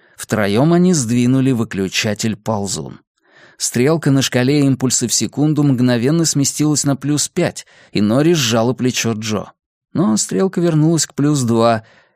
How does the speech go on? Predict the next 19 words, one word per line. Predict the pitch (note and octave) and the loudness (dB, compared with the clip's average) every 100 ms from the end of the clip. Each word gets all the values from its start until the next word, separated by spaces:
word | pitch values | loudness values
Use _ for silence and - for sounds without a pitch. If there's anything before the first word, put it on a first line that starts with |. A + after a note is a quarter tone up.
| _ | _
и | A2 | -2
девочка | C3+ G3 G#3+ - - D3+ | 0 2 0 -2 0 0
ослабила | C3+ - G#2+ A2+ A#2 A2 | 0 0 0 2 0 -2
хватку. | G2 F#2+ F2+ E2 - - - _ _ _ _ _ _ | -6 -10 -10 -12 -18 -18 -18 _ _ _ _ _ _
Они | - D#3 G#3 | -2 2 4
не | A3 A3 | 4 4
имели | G#3+ C#3 | 4 4
опыта | B2+ C3+ C3 B2 | 2 2 0 0
работы | A#2+ A#2+ - G#2+ | 0 0 -2 -2
с | - | -4
радиационными | A2+ A2 A#2+ - C#3 D3+ D3 D3+ | -2 0 0 0 0 2 2 0
счётчиками, | - F3 - - - - - - - | 0 -4 -4 -6 -10 -16 -16 -16 -4
но | A#2 D3 | 0 0
догадались, | F#3+ G3 F3+ C#3 A2+ A#2+ C3 | 0 0 0 0 0 0 -2
что | - - | -4 -6
это | G2+ G3+ - E3 G2 - | -6 -6 -6 -4 -4 -6
всего | - - B2 F#3+ | -8 -4 -2 -2
лишь | D3 F#2 | -2 -4
фон. | - - - C#2 | -8 -12 -12 -14